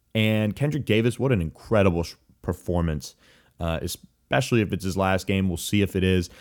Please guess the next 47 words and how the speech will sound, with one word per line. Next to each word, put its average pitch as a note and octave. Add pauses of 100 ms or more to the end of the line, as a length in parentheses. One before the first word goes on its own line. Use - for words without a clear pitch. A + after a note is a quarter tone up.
(100)
There's D3+
been A#3
a G#3
lot B2+
of F2
thank F#2+
yous G2+
for F#2
a D#2+
great F#2
time F#2+
in F2+
the F2+
four F#2+
years F2
from F2+
some F#2
of -
the F2
players F2 (240)
going F#2
out F2+
on E2
Twitter, F2
Ethan F2+
Shagwa, E2 (260)
guys F2+
like E2
that. E2+ (460)
Um, D#2+ (1400)
you G#2
know, F2
it, F#2
it, F#2
it'll G2
be G2+
interesting G2
to -
see G2
what E2+
the E2+
team F2+
looks E2+
like E2+
next E2
year, E2
but D#2+